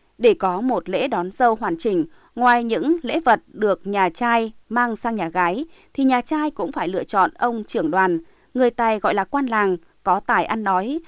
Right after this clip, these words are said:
biết hát khắp cõi để đối đáp giao duyên với nhà gái.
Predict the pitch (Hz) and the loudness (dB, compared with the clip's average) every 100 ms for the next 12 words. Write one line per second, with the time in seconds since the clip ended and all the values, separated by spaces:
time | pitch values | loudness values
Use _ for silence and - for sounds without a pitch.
0 | _ 233 311 - 330 - 339 226 185 - | _ -6 -4 -4 -6 -6 -2 2 2 2
1 | _ 208 208 170 180 190 285 - - 233 | _ -2 0 0 -2 -2 -4 -4 -4 -4
2 | 208 226 208 190 185 180 240 170 185 180 | -4 0 0 0 -2 -2 -2 0 0 0
3 | 233 | -2